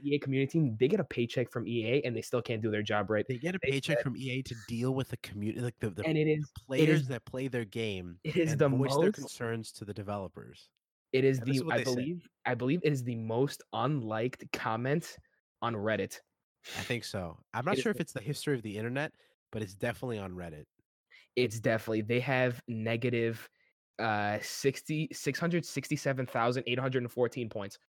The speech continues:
Speaker 1: So it's, they said, and I quote, "The intent is to provide players with a sense of pride and accomplishment for unlocking different heroes." You're gonna throw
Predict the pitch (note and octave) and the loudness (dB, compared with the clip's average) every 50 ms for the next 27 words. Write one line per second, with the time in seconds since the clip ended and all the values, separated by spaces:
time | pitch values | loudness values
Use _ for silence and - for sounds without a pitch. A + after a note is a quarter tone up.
0 | _ _ _ _ _ _ _ - - - C3+ A#2 A2 G#2+ G#2+ G#2 G#2+ - _ _ | _ _ _ _ _ _ _ -12 -6 -2 0 0 2 2 0 -2 -4 -6 _ _
1 | _ _ _ _ _ - C3 B2+ B2 - - - - - - B2+ C3+ C#3 C#3 - | _ _ _ _ _ 2 2 2 2 -2 -6 -8 -8 -8 -2 2 2 2 2 2
2 | - B2+ A#2 A#2 - A2+ A2 A2+ G#2 - - - B2 A2 - - _ _ _ _ | 2 4 4 4 2 0 0 0 -2 -2 0 0 0 0 0 -2 _ _ _ _
3 | _ _ _ _ - D3 C#3 D3 C#3+ C#3 C#3 - - E3+ F#3 - F#3 F3+ - - | _ _ _ _ -6 -2 0 2 2 0 0 -2 -2 -4 -2 -2 -2 -4 -2 -4
4 | E3 D3 C3+ A#2 A#2+ A#2+ C3 B2+ B2 - - C3+ B2 B2+ C3+ C#3 C#3 C3 C3+ B2+ | -2 -2 0 0 0 0 0 0 -2 -6 -4 -2 0 2 2 0 0 -2 -4 -4
5 | - - C#3+ C3+ C3 C3 - - - - D3 C#3+ D3 D#3 D#3+ D#3+ - C#3+ C3 A#2+ | -4 -4 -6 -4 -4 -6 -8 -8 -4 0 2 2 4 4 4 2 2 -2 -4 -4
6 | - - D3+ C#3 C3 C#3 C3+ - - B2 A#2 A2+ - - B2 A#2 A#2 A#2 B2 B2 | -4 -4 -4 -4 -2 -2 -4 -6 -6 -10 -10 -10 -6 -6 -4 -4 -2 -2 -2 -2
7 | - C3+ A#2 B2 A#2+ - B2+ A#2 A2+ B2+ A#2+ A#2 A2+ A2 - - - - B2 C3 | -2 -4 -4 -4 -4 -4 -6 -6 -4 -2 -2 -2 -2 -4 -10 -16 -10 -8 -4 -2
8 | D3+ D#3+ - F3 E3+ | -2 -2 2 2 2